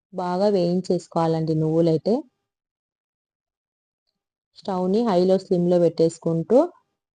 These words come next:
నువ్వుల్ని చిటపటలాడేంత వరకు వేయించేసుకోవాలి. అప్పుడే నువ్వులు అనేది వేగిపోయినట్టు.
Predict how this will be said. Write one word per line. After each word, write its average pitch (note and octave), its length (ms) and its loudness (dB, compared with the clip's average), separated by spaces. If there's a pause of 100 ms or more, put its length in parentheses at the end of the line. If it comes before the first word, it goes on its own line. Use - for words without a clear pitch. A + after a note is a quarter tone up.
నువ్వుల్ని G3+ 540 0
చిటపటలాడేంత F#3 960 -2
వరకు E3 360 -2
వేయించేసుకోవాలి. E3 1040 0 (2250)
అప్పుడే F3 320 -6
నువ్వులు E3+ 360 -4
అనేది D#3+ 420 0
వేగిపోయినట్టు. D#3+ 840 0